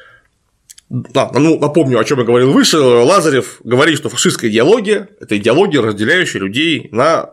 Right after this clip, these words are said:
э, сорта, людей и нации. Вот он пишет:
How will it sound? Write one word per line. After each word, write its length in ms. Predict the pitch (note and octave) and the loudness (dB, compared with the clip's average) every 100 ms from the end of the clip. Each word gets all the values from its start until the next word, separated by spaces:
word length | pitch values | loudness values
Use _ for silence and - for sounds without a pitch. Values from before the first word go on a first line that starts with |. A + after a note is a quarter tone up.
| _ | _
э, 340 | - - B1+ B1+ | -20 -18 -14 -6
сорта, 460 | C#3 C3 G2 F#2+ - | -4 -4 -6 -8 -6
людей 280 | A2 C#3 E3+ | -4 -2 -2
и 20 | |
нации. 440 | A2 G2+ - - _ _ _ _ _ _ - - _ - | -2 -4 -6 -12 _ _ _ _ _ _ -20 -20 _ -2
Вот 160 | E3+ | 0
он 140 | F#3+ C#3+ | 0 -2
пишет: 320 | D3 A2 - | -4 -6 -10